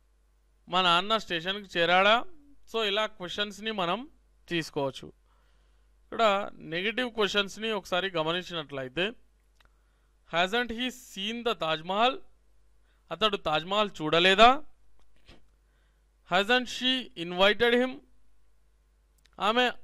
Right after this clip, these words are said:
అతన్ని ఇన్-, ఆహ్వానించలేదా? Hasn't ప్రకాష్ hurt my feelings? ప్రకాష్ నా భావాలను నొప్పి కలిగించలేదా? Hasn't రాణి cheated me?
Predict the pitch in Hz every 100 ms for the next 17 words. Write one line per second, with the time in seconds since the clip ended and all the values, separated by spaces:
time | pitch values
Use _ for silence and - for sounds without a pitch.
0 | - 170 202 233 240 226 165 160 165 _
1 | - 147 151 165 196 208 208 226 226 240
2 | 269 - - _ - - - _ _ _
3 | _ _ _ _ _ _ 175 196 240 254
4 | 208 180 170 - 226 254 247 - - _
5 | - 165 170 - 214 233 226 233 233 269
6 | 247 - _ - _ _ _ _ _ -
7 | 156 190 214 190 190 190 175 151 160 175
8 | 202 196 156 139 170 180 185 196 185 196
9 | 202 226 240 - _ _ - - _ -
10 | - _ _ _ _ _ _ _ _ _
11 | _ _ 156 170 226 226 190 175 190 220
12 | - 160 170 190 226